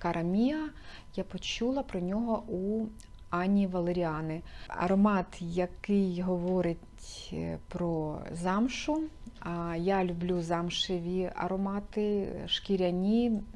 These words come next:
особливо якщо шкіра м'яка. І от мені захотілося цей аромат мати. Е, також моніторю зараз ціни, якщо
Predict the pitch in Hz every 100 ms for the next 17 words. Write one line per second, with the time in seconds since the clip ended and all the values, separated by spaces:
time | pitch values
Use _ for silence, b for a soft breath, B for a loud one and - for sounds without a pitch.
0 | 202 175 180 170 - 180 - 185 190 175
1 | 170 - - 170 - 180 175 165 165 175
2 | - 214 247 B B B B B B B
3 | - 190 190 196 190 180 185 185 180 -
4 | 170 - 175 170 160 - 160 160 160 160
5 | 165 143 - 160 160 - B B B -
6 | - 165 165 160 - 196 170 170 175 175
7 | 170 175 160 156 160 160 160 - - 220
8 | 247 269 277 262 - 170 165 160 - -
9 | 156